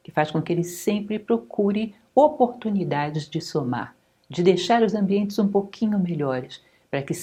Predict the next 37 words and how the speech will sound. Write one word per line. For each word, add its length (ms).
ele 200
saia 540
dali 300
deixando 360
melhor 500
do 120
que 120
ele 120
encontrou. 560
Isso 140
vira 160
uma 120
filosofia 560
de 140
vida 320
que 160
se 80
carrega 540
para 120
todos 440
os 140
lugares, 520
um 100
foco 520
que 100
nos 160
permite 420
ver 220
o 60
tempo 320
todo 480
oportunidades 920
de 80
aperfeiçoamento, 960
por 100
onde 200
passamos. 680